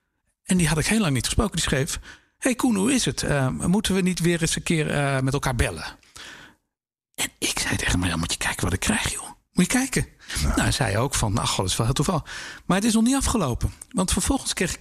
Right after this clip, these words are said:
Speaker 1: een, een, nog een appje van een andere vriendin van mij. Of van een vriendin van mij. Die stuurt mij een foto van een typemachine.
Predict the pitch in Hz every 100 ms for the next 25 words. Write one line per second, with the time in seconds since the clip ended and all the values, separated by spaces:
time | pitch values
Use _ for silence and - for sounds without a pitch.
0 | - _ _ _ _ _ _ _ - -
1 | - - 151 139 - _ _ - 254 214
2 | 190 127 - - - - 147 156 202 190
3 | 151 - 120 104 113 - 101 98 - -
4 | _ _ _ _ - 139 143 135 135 127
5 | 202 190 107 87 - - - - - -
6 | - 175 - 247 - 131 - 208 220 175
7 | 180 165 - 107 92 - 87